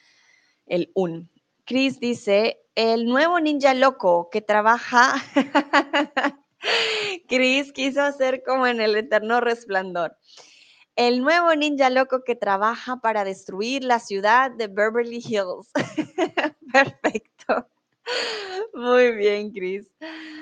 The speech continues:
Daniel dice, "Beverly Laderas Ninja". Oh, my. <laughs> Me encantó. Beverly Laderas.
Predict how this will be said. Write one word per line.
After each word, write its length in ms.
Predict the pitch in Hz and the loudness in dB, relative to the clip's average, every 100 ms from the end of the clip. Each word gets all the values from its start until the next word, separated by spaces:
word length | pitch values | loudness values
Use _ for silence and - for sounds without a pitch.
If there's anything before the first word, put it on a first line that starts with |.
| 302 | -18
Daniel 460 | - 233 240 247 269 | -2 0 2 -2 -2
dice, 420 | 247 247 - 233 | -4 -4 -2 -2
"Beverly 640 | 220 233 269 302 294 294 294 | 0 0 2 2 0 -4 -2
Laderas 640 | 277 240 226 240 233 233 | 2 2 2 4 2 2
Ninja". 560 | 226 226 226 220 226 - | -4 -6 -2 2 4 2
Oh, 260 | - 262 277 | 0 0 0
my. 640 | 254 254 269 269 262 294 339 | -2 -2 -2 0 -2 -4 -6
<laughs> 1160 | 262 - 427 - 415 415 - 330 370 - 285 | -8 -8 -8 -4 -4 -4 -4 -6 -6 -4 -4
Me 140 | 302 247 | -2 -4
encantó. 680 | 240 220 226 226 233 214 - _ _ - 480 466 427 370 359 | -6 -4 -4 -6 -6 -6 -8 _ _ -10 -6 -6 -8 -12 -18
Beverly 580 | - 277 302 320 311 302 | 4 8 8 6 0 -2
Laderas. 1080 | 302 277 240 226 240 269 294 262 214 196 - | 2 4 4 4 4 4 4 0 0 -2 -8